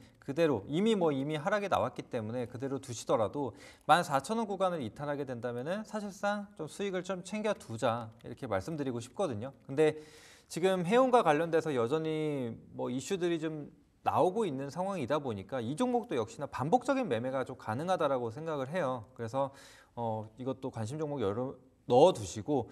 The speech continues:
이제 만약에 추가적인 조정이 나온다라고 한다면은 일단 갭을 메꾸는지를 좀 보셔야 되거든요. 그 가격대가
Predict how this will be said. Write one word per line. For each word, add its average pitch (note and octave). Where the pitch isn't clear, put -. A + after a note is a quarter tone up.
이제 D#3+
만약에 D3
추가적인 B3
조정이 D#3
나온다라고 D3
한다면은 D3
일단 B2+
갭을 F#3
메꾸는지를 A3+
좀 F3+
보셔야 D#3+
되거든요. C3
그 E3+
가격대가 C#3